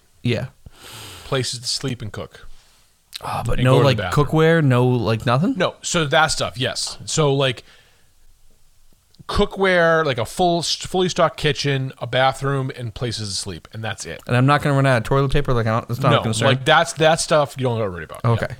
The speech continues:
Speaker 1: Um,
Speaker 2: Yeah.
Speaker 1: I would bring some gardening tools.
Speaker 2: Okay.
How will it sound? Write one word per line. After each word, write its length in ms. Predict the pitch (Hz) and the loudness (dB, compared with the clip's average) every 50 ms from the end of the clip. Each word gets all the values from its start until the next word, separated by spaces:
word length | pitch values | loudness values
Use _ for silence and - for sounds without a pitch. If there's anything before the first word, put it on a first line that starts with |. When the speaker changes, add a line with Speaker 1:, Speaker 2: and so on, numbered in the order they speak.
| - - - | -12 -6 -2
Speaker 1:
Um, 360 | 113 110 104 90 85 78 73 | 0 0 0 0 -2 -4 -4
Speaker 2:
Yeah. 100 | - - - - - - - _ _ _ _ _ _ _ _ _ _ _ _ _ _ _ _ _ - - - - - - - - - - - | -6 -6 -8 -12 -16 -20 -20 _ _ _ _ _ _ _ _ _ _ _ _ _ _ _ _ _ -20 -20 -20 -20 -20 -20 -20 -20 -20 -8 -2
Speaker 1:
I 100 | - 120 | 2 4
would 240 | 131 135 131 117 - - _ _ _ - - - | 4 4 4 0 -4 -10 _ _ _ -18 -8 -2
bring 220 | 147 123 139 135 127 | 0 2 2 2 2
some 180 | - 127 120 | 2 2 2
gardening 420 | 107 117 117 117 123 131 135 135 131 | 4 4 4 4 6 6 4 4 4
tools. 440 | - 147 143 147 151 - - - - _ _ _ _ _ _ _ _ _ _ _ _ _ _ _ - | 2 0 0 0 -2 -4 -6 -10 -14 _ _ _ _ _ _ _ _ _ _ _ _ _ _ _ -12
Speaker 2:
Okay. 120 | - - | -12 -12